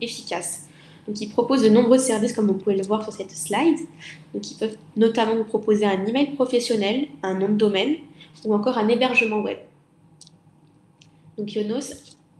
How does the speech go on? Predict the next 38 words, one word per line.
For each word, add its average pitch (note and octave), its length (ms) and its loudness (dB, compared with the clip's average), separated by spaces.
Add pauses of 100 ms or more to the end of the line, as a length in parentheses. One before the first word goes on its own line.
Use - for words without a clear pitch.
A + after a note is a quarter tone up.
(140)
par A#3 200 -2
la G#3 100 -6
présence G#3+ 340 -8
des G3+ 80 -8
Folies G3 220 -8
Web, A#3+ 180 -4
vous G#3+ 100 -4
propose, B3 640 -4 (460)
euh, - 260 -10 (180)
de G3+ 80 -4
bénéficier B3 560 0
de - 60 -4
trente C#4+ 260 0
jours B3+ 220 0
gratuits, A3 580 -6 (240)
après G#3 240 -10
avec G3 160 -2
cinq A3+ 220 -4
euros G#3+ 180 2
par G3 180 -2
mois, G#3 300 -2 (640)
euh, G3+ 160 0
pour A3+ 200 -6
créer D4 160 2
votre A#3 240 0
site C4+ 200 -2
vit-, - 320 -8
vitrine A#3+ 420 -6
rapidement B3+ 600 0 (160)
et G#3+ 60 0
sans D#4+ 180 0
connaissance C#4+ 400 0
technique. A3+ 320 -6 (400)
Donc, G#3 140 -6
l'offre B3 320 -2
s'appelle G#3 460 0
My B3+ 200 2
Website A3+ 560 -2